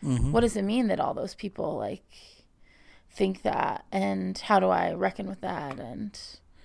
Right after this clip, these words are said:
Speaker 1: Sure.
Speaker 2: not that that makes me think they're correct, but, like, what does it mean to love them, you know?
Speaker 1: Yeah. I appreciate you being willing to do that work.
Speaker 2: Well, yeah.
Speaker 1: Taylor.
Speaker 2: Yeah.
Speaker 1: Uh, well, uh,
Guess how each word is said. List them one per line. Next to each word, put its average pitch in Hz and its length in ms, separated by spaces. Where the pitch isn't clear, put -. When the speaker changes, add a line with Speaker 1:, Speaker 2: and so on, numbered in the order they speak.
Speaker 1:
Sure. 120 240
Speaker 2:
not 226 400
that 214 140
that 190 200
makes 196 220
me 208 80
think 202 220
they're 175 200
correct, - 680
but, - 260
like, 131 420
what 202 140
does 190 180
it 175 80
mean 185 180
to - 140
love 170 220
them, 190 300
you 196 180
know? 202 200
Speaker 1:
Yeah. 123 160
I 101 120
appreciate 110 420
you 110 140
being 107 260
willing 107 160
to 101 80
do 104 100
that 95 160
work. 123 280
Speaker 2:
Well, 202 280
yeah. 131 200
Speaker 1:
Taylor. 127 380
Speaker 2:
Yeah. 202 220
Speaker 1:
Uh, 131 180
well, 123 280
uh, 127 100